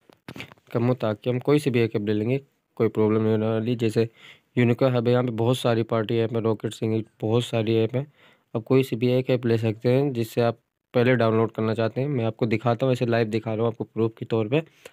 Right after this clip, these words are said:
तो गाइस, मैं यहाँ पे मैंने यूनिको हब नाम की एक ऐप ले ली है, जिसको हम डाउनलोड करेंगे। तो सर, सबसे पहले यहाँ पे रजिस्टर now पे क्लिक करेंगे और इसके बाद ये सीधा हमें प्ले स्टोर पे ले जाके छोड़ देंगे। तो यहाँ पे प्ले स्टोर पे आने के बाद हमको यहाँ पे प्लूटोस करके एक ऐप दिख जाएगी,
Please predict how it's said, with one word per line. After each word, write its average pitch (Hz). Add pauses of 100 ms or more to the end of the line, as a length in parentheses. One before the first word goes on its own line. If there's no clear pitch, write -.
(320)
तो 113
गाइस, 120
मैं 127
यहाँ 117
पे 120
मैंने 117
यूनिको 110
हब 117
नाम 113
की 107
एक 107
ऐप 104
ले 110
ली 107
है, 139 (560)
जिसको 110
हम 127
डाउनलोड 104
करेंगे। 101 (420)
तो 127
सर, 110 (340)
सबसे -
पहले 120
यहाँ 117
पे 117
रजिस्टर 110
now 117
पे 113
क्लिक 117
करेंगे 110 (1080)
और 117
इसके 113
बाद 120
ये 117
सीधा 120
हमें 120
प्ले 110
स्टोर 113
पे 107
ले 110
जाके 107
छोड़ 110
देंगे। 104
तो 117
यहाँ 120
पे 131
प्ले 117
स्टोर 113
पे 113
आने 113
के 107
बाद 131 (1000)
हमको 113
यहाँ 120
पे 127
प्लूटोस 123
करके 117
एक 117
ऐप 113
दिख 104
जाएगी, 101